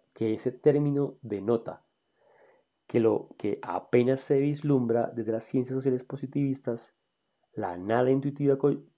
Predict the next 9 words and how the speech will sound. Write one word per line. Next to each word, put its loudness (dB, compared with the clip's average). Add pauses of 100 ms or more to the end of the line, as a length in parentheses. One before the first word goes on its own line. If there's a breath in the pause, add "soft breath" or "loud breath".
(160)
coyunta 0
de -6
elección 0
y -2
esencia 0
es -10
apenas -2
el -8
comienzo. -14